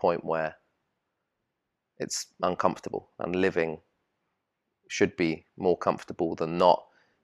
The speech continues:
You should train for periods of discomfort, but you don't want that discomfort to creep into the rest of your life.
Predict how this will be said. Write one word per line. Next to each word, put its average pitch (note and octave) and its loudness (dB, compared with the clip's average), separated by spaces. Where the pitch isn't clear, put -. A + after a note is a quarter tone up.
You E2 -8
should - -4
train G2 6
for - -6
periods F#2 2
of E2 -4
discomfort, - 2
but D#2+ -6
you E2 -2
don't F#2 2
want E2+ 2
that E2 0
discomfort - -2
to - -16
creep - 0
into - -8
the - 2
rest - -6
of - -8
your - -2
life. - -6